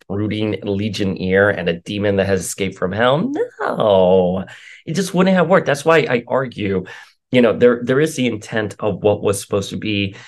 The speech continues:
you know, from the creator's perspective and where the character evolves, right? We, we see that across all mediums,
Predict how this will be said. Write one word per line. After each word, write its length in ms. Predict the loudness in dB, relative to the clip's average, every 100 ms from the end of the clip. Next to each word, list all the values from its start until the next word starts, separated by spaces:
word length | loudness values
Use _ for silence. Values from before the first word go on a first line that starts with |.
| -20 0
you 120 | 4
know, 100 | 4
from 220 | 4 -2
the 40 | -2
creator's 360 | -2 -2 -4
perspective 560 | -8 -8 -6 -2 -2 -2 -4
and 280 | -6 -4
where 360 | 2 4 4 2
the 100 | -2
character 460 | -4 -4 -2 -4 -4
evolves, 640 | -2 0 0 -4 -10 -2
right? 260 | 0 0 -4 -18 -8
We, 260 | -4 -4 -8 _ _ -4
we 120 | -2
see 180 | 0 0
that 180 | 0 0
across 300 | -2 -4 -6
all 160 | -6 -4
mediums, 640 | -2 -4 -4 -4 -8 -12